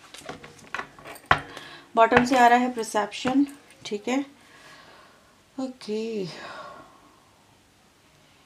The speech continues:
हम्म। Okay viewers, देखो सबसे पहले मैं यहाँ पे कुछ energies को feel कर पा रही हूँ जो आपके लिए message देती हैं कि maybe इस person ने किसी के कहने पे,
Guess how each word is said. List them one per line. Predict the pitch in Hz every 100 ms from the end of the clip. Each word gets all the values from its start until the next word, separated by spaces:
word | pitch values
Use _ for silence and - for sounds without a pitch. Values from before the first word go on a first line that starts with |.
| _ _ _ _ _
हम्म। | 233 208 226 247 - _ _ _ _ _ _ _ _ _ _ - - - - - - -
Okay | 285 285
viewers, | 320 302 294 294
देखो | 302 349
सबसे | 349 294 302
पहले | 302 277 262 277 285
मैं | 277 285
यहाँ | 277 240
पे | 240 262
कुछ | 277 285 - - -
energies | 226 214 226 240
को | 277
feel | 269 233 240
कर | 247
पा | 240 226
रही | 220 247
हूँ | 247
जो | 247 247
आपके | - 202 -
लिए | 233 240
message | 214 196 226
देती | 214 214 220
हैं | 220 262 285 - - - - - - - - _
कि | 381
maybe | 349 294 311 359 359
इस | 349
person | - 254 262 330 311
ने | 311
किसी | 311 302 311
के | 294 349
कहने | - 240 240 240 269
पे, | 233 185